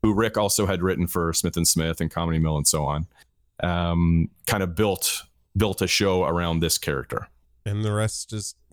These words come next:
Speaker 2: kind of history, it sounds like.
Speaker 1: Yeah, and then the, then fifteen seasons, three hundred episodes
Speaker 2: <laughs>
Speaker 1: later.
Speaker 2: Yeah, wow. That's
Speaker 1: And that was, I mean, the show ended two thousand five, and my dad, literally tomorrow night, my dad is doing his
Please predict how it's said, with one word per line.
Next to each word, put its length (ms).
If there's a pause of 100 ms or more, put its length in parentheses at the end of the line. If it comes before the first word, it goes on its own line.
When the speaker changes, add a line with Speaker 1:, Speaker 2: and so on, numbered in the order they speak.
Speaker 2:
kind 140
of 60
history, 400
it 60
sounds 300
like. 120
Speaker 1:
Yeah, 200
and 80
then 140
the, 140 (120)
then 200
fifteen 460
seasons, 600
three 180
hundred 260
episodes 720
Speaker 2:
<laughs> 100
Speaker 1:
later. 220
Speaker 2:
Yeah, 260
wow. 560 (500)
That's 200
Speaker 1:
And 160
that 120
was, 180
I 60
mean, 180
the 60
show 240
ended 240
two 180
thousand 520
five, 960 (100)
and 160
my 160
dad, 340
literally 840 (720)
tomorrow 520
night, 500 (120)
my 160
dad 300
is 140
doing 300
his 320